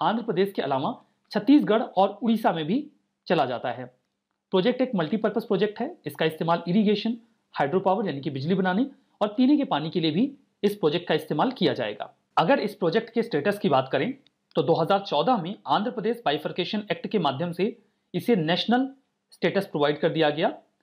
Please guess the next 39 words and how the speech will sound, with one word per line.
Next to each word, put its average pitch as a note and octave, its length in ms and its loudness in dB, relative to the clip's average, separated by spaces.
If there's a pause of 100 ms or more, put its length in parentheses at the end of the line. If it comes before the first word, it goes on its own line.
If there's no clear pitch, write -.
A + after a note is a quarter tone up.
(140)
और F#3 200 2
इसका G3+ 180 -8
जो G3+ 120 -2
डिजाइन E3+ 280 0
वगैरह F3 240 2
है A3+ 80 2
उसे B3 240 0
भी F#3 80 0
थोड़ा E3 160 0
बहुत F3 220 0
चेंज G3 200 -4
कर D#3 120 2
दिया B2 200 -2
गया A2 160 -8
था। - 300 -14 (500)
Let's F#3+ 160 -2
talk F#3+ 240 0
about G3+ 180 0
गोदावरी D3+ 400 0
रिवर। A#2+ 320 -6 (600)
जो F#3+ 80 2
गोदावरी G3+ 400 2
नदी F3+ 240 -2
है G#3 240 -6 (460)
वो F3 100 2
महाराष्ट्र F3+ 480 2
में A3+ 240 0 (280)
नासिक F#3 360 -2
के A3+ 100 0
नज़दीक E3+ 360 -2
में F3 280 -2 (540)
त्र्यंबकेश्वर A#3+ 540 2
नामक F#3+ 360 0 (440)
जो D3+ 140 0
जगह D3+ 220 2
है, G3 220 -4 (600)
त्र्यंबकेश्वर E3 440 -2
से F3+ 140 -2
ये G#3+ 240 -2